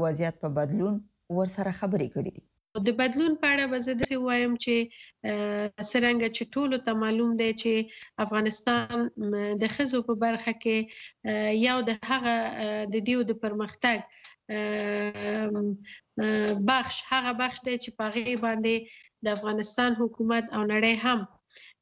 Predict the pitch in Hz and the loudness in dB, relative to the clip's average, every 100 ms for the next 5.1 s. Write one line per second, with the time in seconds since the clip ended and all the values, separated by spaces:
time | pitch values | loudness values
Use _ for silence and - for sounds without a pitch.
0 | - 214 214 214 220 247 254 - 233 233 | -8 -4 -2 0 2 2 0 -4 -4 -4
1 | 220 220 202 233 214 208 - 208 202 214 | -4 -4 0 0 0 -2 -4 -2 0 2
2 | 247 240 220 208 220 196 - - - - | 2 2 2 2 0 0 -8 -20 -20 -20
3 | - _ 220 220 226 262 277 262 302 294 | -20 _ -4 0 2 2 2 2 -2 0
4 | 285 262 247 240 247 254 247 247 240 240 | -2 0 0 0 0 2 2 2 0 0